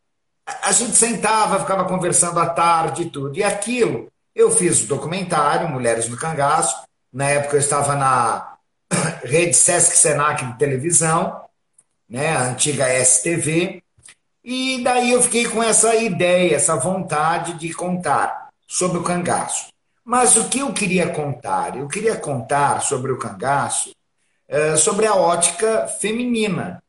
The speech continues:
né? Porque se para os homens já era duro estar naquele mundo, naquele universo, que dirá para as mulheres?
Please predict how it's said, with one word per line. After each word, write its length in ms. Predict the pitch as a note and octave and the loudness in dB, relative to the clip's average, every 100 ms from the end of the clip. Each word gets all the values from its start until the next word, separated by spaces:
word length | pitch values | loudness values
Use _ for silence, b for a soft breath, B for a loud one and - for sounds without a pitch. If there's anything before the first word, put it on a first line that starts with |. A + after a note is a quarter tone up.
| _ _ _ | _ _ _
né? 300 | B2+ D3+ F#3 | -6 -2 -2
Porque 600 | F#3 - - F#3 - - - | -2 -4 -2 -2 -4 -12 -4
se 260 | - A#3+ | -2 0
para 280 | F3+ A#3+ B3+ | 2 2 2
os 160 | A3+ - | 2 2
homens 480 | E3 C#3+ A#2+ A#2+ B2 | 2 2 0 -4 2
já 100 | D3 | 2
era 280 | D#3+ F3+ | 4 4
duro 580 | F3+ C#3+ E3 C#3+ A#2 - | 2 0 -2 -2 -4 -8
estar 720 | A2+ - - C3+ A#2 G2 - C3 | -6 -6 0 2 2 -2 -6 -8
naquele 480 | B2+ - F#3+ F#3+ | -6 0 0 2
mundo, 480 | D3 D3+ F3 F3 B2+ | 0 -2 -2 -2 -2
naquele 340 | A#2 - F3 F3+ | -4 -4 -2 -2
universo, 800 | C#3 A#2+ C#3+ D#3+ D3+ - - - _ _ _ | -4 0 2 4 2 0 -6 -10 _ _ _
que 200 | - A#3 | -4 -2
dirá 360 | F3+ F3+ D#3+ | 0 2 0
para 200 | E3+ F3+ | 0 2
as 100 | F3+ | 2
mulheres? 720 | F3 G#3 E3+ B2 - - - | 2 0 2 2 0 -4 -6